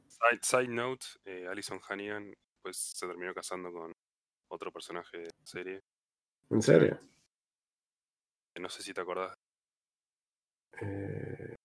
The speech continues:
Speaker 1: El que
Speaker 2: mm.
Speaker 1: reemplaza a Giles, digamos. Se llama Wesley. Que después, eh, después tuvo un ángel más tiempo.
Speaker 2: Ah, sí, sí, el pelo, pelo negro, ¿no?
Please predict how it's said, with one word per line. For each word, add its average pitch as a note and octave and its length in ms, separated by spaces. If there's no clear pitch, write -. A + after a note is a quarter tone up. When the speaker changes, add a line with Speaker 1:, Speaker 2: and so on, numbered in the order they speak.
Speaker 1:
El G2 160
que F#2+ 220
Speaker 2:
mm. - 120
Speaker 1:
reemplaza F#2+ 500
a F#2+ 40
Giles, G2+ 600
digamos. F#2 600
Se - 120
llama F#2 160
Wesley. F#2+ 440
Que G#2 120
después, A2+ 320
eh, G#2+ 60
después A2+ 260
tuvo A2+ 220
un G2 80
ángel F#2 460
más F2+ 180
tiempo. F2+ 360
Speaker 2:
Ah, C4 500
sí, A#3 180
sí, A#3 280
el D#3 140
pelo, C#3 380
pelo C3 200
negro, E3 260
¿no? C#4 300